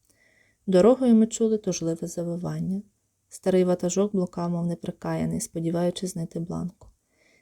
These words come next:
Він би не хотів її кидати, але нічим не міг зарадити біді,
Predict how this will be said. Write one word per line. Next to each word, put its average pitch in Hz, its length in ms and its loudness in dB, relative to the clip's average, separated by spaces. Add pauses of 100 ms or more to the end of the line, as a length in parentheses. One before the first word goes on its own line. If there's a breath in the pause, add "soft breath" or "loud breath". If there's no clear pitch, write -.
(100)
Він 202 160 8
би 202 80 8
не 202 80 8
хотів 208 300 2
її 233 140 6
кидати, 170 500 -4
але 165 180 -4
нічим 214 440 2
не 185 80 2
міг 175 180 -2
зарадити 165 460 -6
біді, 180 440 -10